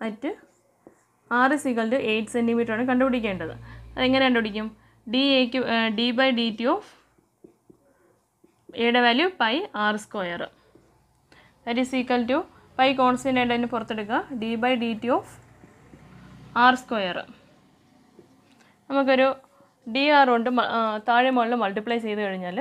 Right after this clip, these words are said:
ഡി ആർ സ്ക്വയർ by ഡി ടി into ഡി ആർ by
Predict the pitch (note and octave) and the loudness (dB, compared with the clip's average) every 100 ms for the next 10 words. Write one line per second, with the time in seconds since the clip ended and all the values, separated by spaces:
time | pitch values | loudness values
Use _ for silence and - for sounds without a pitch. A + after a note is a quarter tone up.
0 | F4+ _ _ - _ - G#3 B3+ D#4 - | -8 _ _ -20 _ -10 -2 0 0 -4
1 | _ _ _ _ _ - A#3+ B3+ C4+ - | _ _ _ _ _ -4 2 2 2 -4
2 | D4 C#4+ C#4+ F4 - _ _ _ _ _ | 0 2 2 -2 -8 _ _ _ _ _
3 | - G#3 A3 G#3+ D#4 - _ _ _ _ | -8 -2 0 0 -2 -10 _ _ _ _
4 | _ A3 A#3+ B3+ B3+ - B3+ D#4 - _ | _ -8 -2 0 -2 -4 -4 -4 -6 _
5 | _ B3+ C#4 D4 E4+ E4+ A3+ A#3 A#3 A3+ | _ -4 -2 0 0 -2 -2 -2 -2 0
6 | A3+ A3 G#3 A#3 | 0 -2 0 0